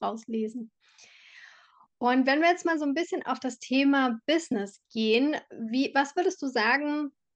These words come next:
was ist so das Entscheidende, damit man auch im Business in seiner Energie bleibt? Was wäre da so vielleicht auch ein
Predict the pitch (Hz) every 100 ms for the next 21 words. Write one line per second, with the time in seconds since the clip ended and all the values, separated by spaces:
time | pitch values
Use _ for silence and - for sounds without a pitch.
0 | _ 233 226 269 - 254 240 233 226 -
1 | 233 220 - 208 302 359 269 262 269 320
2 | 320 - 226 226 302 359 - 240 226 254
3 | 285 - 220 240 - 254 233 226 233 254
4 | 247 226 - 247 262 247 208 226 226 -
5 | 214 202 214 220 214 190 170 - 208 214
6 | - 208 220 220 214 220 214 - - 214
7 | 226 - 226 226